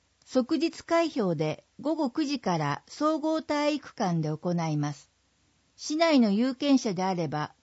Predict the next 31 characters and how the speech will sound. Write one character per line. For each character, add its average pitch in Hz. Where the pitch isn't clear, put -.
ど 285
な 320
た 247
で 190
も 160
参 220
観 202
で 175
き 170
ま 151
す。 -
な 262
お、 196
市 -
ホ 302
ー 320
ム 320
ペ 311
ー 269
ジ 220
に 175
開 277
票 302
速 285
報 165
を 139
掲 220
載 175
し -
ま 131
す。 -